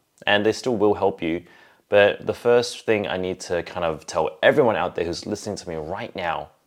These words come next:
supplements are not gonna get you to where you need to be. They will enhance what your actual determination and your foundations are right now. So if you are not eating wholesome based foods, if you are sleeping like crap, if you are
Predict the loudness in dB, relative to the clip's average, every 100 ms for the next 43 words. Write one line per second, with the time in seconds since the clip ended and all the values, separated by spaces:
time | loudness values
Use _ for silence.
0 | _ _ _ -20 -20 _ _ -8 -4 0
1 | 0 0 2 2 2 2 0 0 -2 -4
2 | -4 -2 -2 -2 -4 -6 -8 -8 -8 -8
3 | _ _ 0 2 2 -2 -6 -4 -4 -6
4 | -4 0 0 0 0 -2 -4 -8 -6 -6
5 | -4 -4 -2 -4 -4 -6 -8 -8 -8 -8
6 | -4 -4 -2 0 -2 -4 -12 -6 -2 -2
7 | -2 -4 -4 -2 -2 -2 -10 _ _ -20
8 | -20 -20 -16 2 4 4 4 6 6 8
9 | 6 4 -2 -2 0 0 0 -2 -4 -4
10 | -6 -6 -6 -6 -4 2 0 0 -2 -2
11 | -2 -6 -4 -2 -2 -4 -4 -4 -2 -6
12 | -6 -4 2 4 4 2